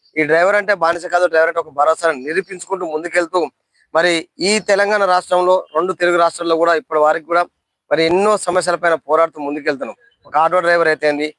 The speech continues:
ఒక క్యాబ్ డ్రైవర్ అయితేంది, ఒక కార్ డ్రైవర్ అయితేంది, ఒక లారీ డ్రైవర్ అయితేంది, ఒక ట్రాక్టర్ డ్రైవర్ అయితేంది, ప్రతి ఒక్కరు కూడా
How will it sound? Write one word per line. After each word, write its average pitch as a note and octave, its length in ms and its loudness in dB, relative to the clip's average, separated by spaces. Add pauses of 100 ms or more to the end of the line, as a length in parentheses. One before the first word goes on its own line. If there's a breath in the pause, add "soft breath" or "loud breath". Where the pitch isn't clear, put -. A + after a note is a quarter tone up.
(160)
ఒక C#3+ 160 -6
క్యాబ్ D#3+ 240 2
డ్రైవర్ F3 300 2
అయితేంది, D3 340 -2 (340)
ఒక D3 160 -2
కార్ E3+ 220 2
డ్రైవర్ F3+ 280 2
అయితేంది, D3+ 400 -2 (420)
ఒక D#3 140 0
లారీ E3 300 2
డ్రైవర్ F3+ 260 2
అయితేంది, D3+ 380 -2
ఒక C#3+ 120 -6
ట్రాక్టర్ D#3 320 -2
డ్రైవర్ E3+ 240 2
అయితేంది, D#3 220 -6
ప్రతి - 240 -6
ఒక్కరు E3 240 -2
కూడా E3 180 2